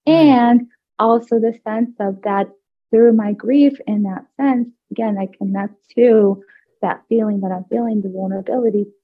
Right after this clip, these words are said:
Speaker 2: to be able to be authentically present with others.
Speaker 1: Yes. And I know that part of sometimes grieving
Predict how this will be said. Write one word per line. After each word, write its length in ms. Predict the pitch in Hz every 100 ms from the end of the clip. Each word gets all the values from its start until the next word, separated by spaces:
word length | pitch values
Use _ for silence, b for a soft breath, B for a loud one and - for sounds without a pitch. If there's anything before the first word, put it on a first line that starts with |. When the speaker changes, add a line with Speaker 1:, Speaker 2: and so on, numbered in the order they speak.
| -
Speaker 2:
to 200 | 269 277
be 240 | 233 196
able 220 | 185 185 190
to 120 | _ -
be 340 | 196 190 190 _ _ _ -
authentically 640 | 214 208 196 196 185 - 190
present 480 | 175 175 180 185 _ _ _ _ _ _ _ -
with 140 | 180
others. 300 | 175 165 165 _ _ _ _ -
Speaker 1:
Yes. 440 | 170 165 156 - _ -
And 520 | 196 190 190 190 196 _ b b b b _ _
I 180 | - 226
know 260 | 240 247 247
that 320 | 220 202 202
part 500 | _ 202 202 202 196 -
of 280 | 180 170 -
sometimes 580 | - 208 - 220 190 -
grieving 720 | - 165 208 240 156 147 143